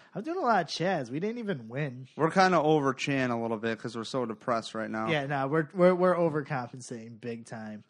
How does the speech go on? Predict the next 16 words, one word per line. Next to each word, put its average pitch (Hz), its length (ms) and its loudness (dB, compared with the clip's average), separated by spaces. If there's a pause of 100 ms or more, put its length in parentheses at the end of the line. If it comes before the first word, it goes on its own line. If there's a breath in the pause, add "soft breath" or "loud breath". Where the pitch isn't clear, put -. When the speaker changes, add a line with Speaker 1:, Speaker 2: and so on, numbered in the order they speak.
(140)
Speaker 2:
So, 196 460 4
it, 165 340 -4 (500)
Scott 220 440 4
writes 220 220 6
an 202 80 2
article 208 360 6
once 185 260 4
a 175 40 -2
week, 190 260 0
keys 185 340 -2
of 185 80 4
the 160 60 0
game, 175 520 0 (260)
yada, 151 260 6
yada, 135 200 2
yada. 170 440 6